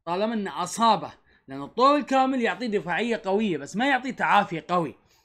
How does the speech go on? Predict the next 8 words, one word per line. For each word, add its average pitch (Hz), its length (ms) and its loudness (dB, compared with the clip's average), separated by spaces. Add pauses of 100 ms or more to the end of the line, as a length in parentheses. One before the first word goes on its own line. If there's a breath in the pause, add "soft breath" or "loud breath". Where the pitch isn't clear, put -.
(400 soft breath)
لما 147 160 -6
يكون 247 260 -2
خارج 285 520 0
الطور 233 360 -2
الكامل 196 440 -2
في 156 100 -10
الوضعية 196 460 -2
الإنسانية 233 540 -4